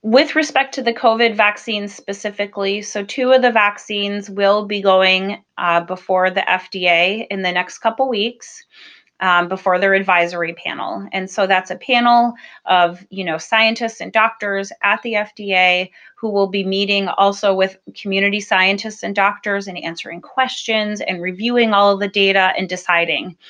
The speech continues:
you know, are these safe to bring to the American people? So we all have to just keep our eyes open and see what happens with that, okay? And trust that if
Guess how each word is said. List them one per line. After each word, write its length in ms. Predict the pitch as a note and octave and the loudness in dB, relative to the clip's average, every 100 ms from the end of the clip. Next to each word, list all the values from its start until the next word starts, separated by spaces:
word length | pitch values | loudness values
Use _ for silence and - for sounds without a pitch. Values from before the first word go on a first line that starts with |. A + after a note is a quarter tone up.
| - - _ | -20 -20 _
you 140 | - F#3+ | -8 -2
know, 260 | F3 F3+ - | 2 2 4
are 160 | F3+ F#3+ | 2 4
these 260 | G#3 G3+ | 0 -2
safe 420 | - A3+ F#3+ F#3 - | 0 2 2 -2 -14
to 100 | F3 | -4
bring 320 | F3+ F3+ F#3 | 0 0 -2
to 100 | F3+ | -8
the 140 | F3 | -6
American 440 | E3+ D#3 E3 E3 D3 | -4 -2 -4 -8 -14
people? 540 | D#3 - - - F3 _ _ - _ | -16 -12 -8 -8 -10 _ _ -20 _
So 460 | - - F#3+ F3+ F3+ _ | -6 2 4 4 0 _
we 260 | F#3 G#3 | -4 2
all 220 | G#3 G#3+ | 4 4
have 220 | B3 A3+ - | 4 0 -2
to 100 | A3+ | -10
just 240 | B3+ - _ _ | -10 -10 _ _
keep 200 | - A3+ | -10 2
our 120 | A#3 | 4
eyes 200 | B3+ C#4+ | 4 2
open 280 | G3+ G3 F3+ | -2 -4 -8
and 120 | F3+ | -12
see 200 | - G#3+ | -12 -2
what 100 | A3+ | 0
happens 500 | A3+ A#3 A3+ E3 D3+ | 2 0 -2 -12 -12
with 140 | - | -14
that, 280 | - D3+ D#3 _ | -8 -8 -8 _
okay? 480 | F3+ - F3+ F#3+ A3+ | -14 -2 -2 -2 -4
And 240 | G3+ G3 G3+ | -4 -4 -4
trust 640 | - B3+ A#3+ A#3+ - _ _ | -2 0 0 -2 -16 _ _
that 300 | F#3+ F#3 F3 _ _ _ _ _ _ | 0 0 0 _ _ _ _ _ _
if 500 | A3 G#3+ - - - | 2 2 0 -20 -20